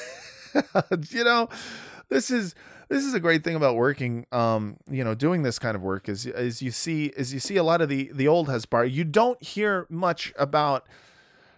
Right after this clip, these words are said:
the New Jersey thing anymore. This was a big thing, uh, when I went on Birthright. Um, it was, like, one of the many lines that they had, you know, other than "We invented the cherry tomato." It was like, uh,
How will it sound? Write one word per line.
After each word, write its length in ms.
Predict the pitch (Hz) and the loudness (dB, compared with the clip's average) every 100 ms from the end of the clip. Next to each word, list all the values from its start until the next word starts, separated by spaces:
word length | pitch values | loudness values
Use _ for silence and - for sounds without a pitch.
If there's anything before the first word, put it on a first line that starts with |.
| _ _ | _ _
the 160 | 151 160 | 0 2
New 140 | 156 | 4
Jersey 480 | 131 143 156 127 123 | 4 4 4 2 -2
thing 260 | - 117 107 | -2 -4 -4
anymore. 440 | 101 98 90 92 | -4 -4 -4 2
This 180 | 139 202 | 4 4
was 140 | 214 | 4
a 60 | 147 | 2
big 240 | 147 156 | 4 2
thing, 340 | - 107 90 87 | 0 -2 -2 -4
uh, 340 | 104 104 95 92 | -2 0 0 -2
when 200 | 113 113 | 0 0
I 80 | 110 | 0
went 180 | 110 | -2
on 80 | 104 | -2
Birthright. 520 | 101 101 - 92 - - - | -2 -4 -4 -6 -8 -12 -8
Um, 380 | 110 98 87 - | -6 -6 -10 -16
it 80 | - | -8
was, 120 | 135 | -2
like, 160 | 143 135 | -2 2
one 140 | 160 | 4
of 80 | 165 | 4
the 80 | 139 | 4
many 260 | 131 127 117 | 4 2 4
lines 540 | 110 110 104 90 92 | 2 2 -2 -6 -6
that 180 | 107 - | -6 -4
they 140 | 95 | -6
had, 420 | 92 92 87 82 - | -4 -6 -6 -8 -10
you 160 | 107 | -8
know, 140 | 87 82 | -6 -4
other 260 | 110 101 | -2 -2
than 200 | 92 95 | -2 -4
"We 120 | 98 | -6
invented 400 | 95 90 90 90 | -8 -8 -10 -10
the 80 | 85 | -12
cherry 300 | 85 98 101 | -12 -12 -12
tomato." 400 | 101 98 104 92 - - - _ _ - | -14 -14 -14 -14 -18 -20 -20 _ _ -8
It 100 | 120 | -4
was 200 | 107 107 | -4 0
like, 360 | 104 98 - | 0 0 -4
uh, 300 | 95 87 85 | -4 -4 -6